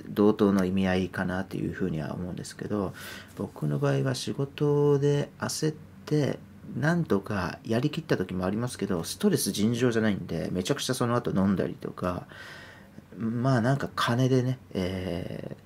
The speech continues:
ー、物言わすっていうか、発散して金使うんです、ですよね。ストレスで稼いだ金はストレスに消えていくっていうね、えー、そういうことなんですよね。酒に使うとか、もういろいろ、まあ、物欲とか、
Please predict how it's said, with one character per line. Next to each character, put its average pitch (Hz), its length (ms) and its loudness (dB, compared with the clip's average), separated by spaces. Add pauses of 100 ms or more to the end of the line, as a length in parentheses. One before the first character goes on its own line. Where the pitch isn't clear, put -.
(160)
ー、 104 40 -2
物 104 200 4
言 95 120 4
わ 95 100 -2
す - 200 -8
っ - 40 -18
て - 60 -8
い - 40 -4
う - 40 -6
か、 - 140 -10
発 - 180 -4
散 101 360 0
し - 100 -6
て - 80 -2
金 92 240 0
使 - 200 -4
う 85 60 0
ん - 100 -6
で - 60 -12
す、 - 240 -10
で 87 220 -2
す - 160 -6
よ - 80 -8
ね。 - 160 -6 (1600)
ス - 160 -6
ト - 140 0
レ 165 100 8
ス 135 180 2
で 147 120 8
稼 139 420 4
い 104 60 4
だ 85 180 0
金 104 300 0
は 139 100 2
ス - 160 -4
ト 135 120 6
レ 104 100 4
ス 90 320 -2
に 98 120 0
消 92 240 2
え - 40 0
て 90 100 -2
い 85 60 0
く - 100 -8
っ - 20 -12
て - 160 -14
い - 60 -10
う - 40 -6
ね、 107 120 -6 (140)
え - 1040 -4 (800)
ー、 - 20 -20
そ 95 200 0
う 92 60 4
い 87 80 4
う - 20 0
こ 98 160 -4
と 98 100 0
な - 80 -4
ん - 60 -10
で - 60 -8
す - 100 -8
よ - 80 -4
ね。 120 80 -2
酒 - 400 0
に 92 100 2
使 - 260 0
う 85 100 2
と - 100 -4
か、 - 200 -12
も 82 80 -2
う - 60 -2
い 90 100 0
ろ 90 120 6
い 85 60 4
ろ、 80 140 2
ま - 140 -6
あ、 - 80 -12
物 98 320 -2
欲 85 240 -4
と - 160 -12
か、 - 140 -8